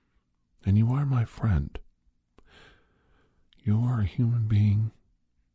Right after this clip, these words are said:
the same as I am. And you do not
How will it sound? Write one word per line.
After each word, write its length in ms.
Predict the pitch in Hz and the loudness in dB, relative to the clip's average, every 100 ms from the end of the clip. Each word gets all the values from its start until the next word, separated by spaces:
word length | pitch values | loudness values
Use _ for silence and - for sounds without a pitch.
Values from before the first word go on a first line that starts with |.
| _ _ _ _ _ _ _ _ _ _ _ - | _ _ _ _ _ _ _ _ _ _ _ -18
the 80 | |
same 360 | - - 92 101 | -12 -2 2 2
as 140 | 107 | 2
I 200 | 95 80 | 2 0
am. 340 | 73 73 82 - _ _ _ _ _ _ _ _ _ _ _ _ _ _ _ _ _ _ - | 0 -2 -6 -10 _ _ _ _ _ _ _ _ _ _ _ _ _ _ _ _ _ _ -8
And 160 | 110 95 | 0 0
you 80 | 101 | 2
do 140 | 123 | 2
not 260 | 113 113 | 2 0